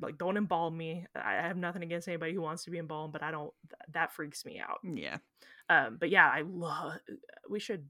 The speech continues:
Speaker 1: maybe try to find a picture of those whisker, whisker, <laughs>
Speaker 2: Whisker.
Speaker 1: wicker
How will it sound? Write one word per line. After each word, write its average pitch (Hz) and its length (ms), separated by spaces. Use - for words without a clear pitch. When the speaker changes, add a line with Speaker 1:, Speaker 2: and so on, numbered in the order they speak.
Speaker 1:
maybe 156 360
try 160 160
to 147 80
find 147 320
a 139 180
picture - 380
of - 80
those - 180
whisker, - 380
whisker, 185 380
<laughs> 831 460
Speaker 2:
Whisker. - 540
Speaker 1:
wicker 415 580